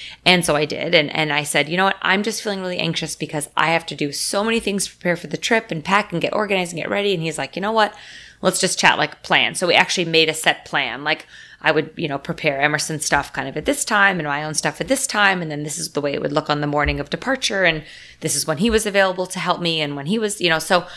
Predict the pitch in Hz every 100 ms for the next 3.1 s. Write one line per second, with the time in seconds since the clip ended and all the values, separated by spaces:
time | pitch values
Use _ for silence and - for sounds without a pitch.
0 | - - - 190 175 185 180 156 156 -
1 | - 151 - 165 151 147 147 147 147 131
2 | - 143 139 131 131 - - 131 - 101